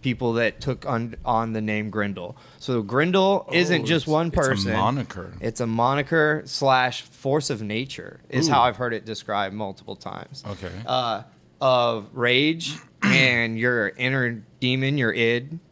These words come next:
Speaker 1: kinda.
Speaker 2: Mm-hmm.
Speaker 1: Um, Hunter Rose. Uh, let me. I'll just r-, real quickly, 'cause I'm, I'm. There's so many s-, little stories in the, what I read. I'm not gonna go and break down all
Speaker 2: <laughs>
Speaker 1: these little stories.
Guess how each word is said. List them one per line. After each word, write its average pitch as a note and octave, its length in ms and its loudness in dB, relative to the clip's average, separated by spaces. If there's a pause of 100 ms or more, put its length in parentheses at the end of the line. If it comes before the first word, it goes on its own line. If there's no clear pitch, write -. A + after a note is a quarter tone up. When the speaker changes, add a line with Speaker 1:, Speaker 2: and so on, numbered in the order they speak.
Speaker 1:
kinda. D3 600 0
Speaker 2:
Mm-hmm. G#2 340 -2
Speaker 1:
Um, A#2+ 460 0 (580)
Hunter D#3+ 300 -2
Rose. D3 500 2
Uh, D3 80 0
let E3+ 140 2
me. D3 280 -4
I'll D3+ 140 2
just D3 280 -4
r-, C3+ 200 -10
real D3+ 220 0
quickly, D3 640 -4
'cause C3+ 280 -4
I'm, C3+ 280 -4
I'm. C3+ 260 -6 (180)
There's C3 140 -2
so F#3+ 120 0
many F3 180 0
s-, - 280 -6 (140)
little C3+ 260 -2
stories C3 460 -2
in B2+ 120 -6
the, A#2+ 100 -8
what B2 220 -2
I A#2+ 100 2
read. A#2 460 -2
I'm B2 160 -4
not A2+ 240 0
gonna A2 220 -6 (360)
go A2 220 0
and G2+ 120 -4
break G#2 240 -2
down F#2 420 -4 (200)
all G#2+ 140 4
Speaker 2:
<laughs> A#3 140 4
Speaker 1:
these G#2+ 260 -6
little G#2+ 200 -2
stories. F#2 540 -8